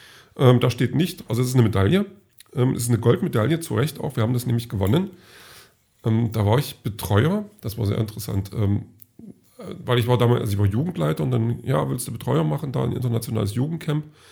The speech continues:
wo ich zweimal schon als Jugendlicher dabei war. Ich sag, „Na klar, mach ich doch gerne mit.“ Und, äh, hab dann noch so eine Camp-Zeitung gemacht und sowas, also in, ähm, was halt meine eigentliche Aufgabe noch mit dabei war. Und, ähm,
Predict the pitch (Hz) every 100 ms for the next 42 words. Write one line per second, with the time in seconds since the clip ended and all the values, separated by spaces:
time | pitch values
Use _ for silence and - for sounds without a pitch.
0 | - - _ 113 120 117 - 127 113 131
1 | 120 113 - 117 180 151 160 151 151 143
2 | 143 120 - - - - 123 107 - -
3 | 117 101 104 110 117 101 - - _ -
4 | - - - _ _ - 120 113 113 123
5 | 107 104 127 113 110 101 117 143 - 127
6 | 131 123 127 127 - - 107 117 117 117
7 | - - 101 - 113 - - - - -
8 | - - - - 110 107 107 - 120 117
9 | 117 117 - _ - 107 - - - 113
10 | 110 107 117 113 101 110 113 104 - -
11 | - - - _ _ _ _ _ _ 127
12 | 120 117 - - 117 113 113 117 -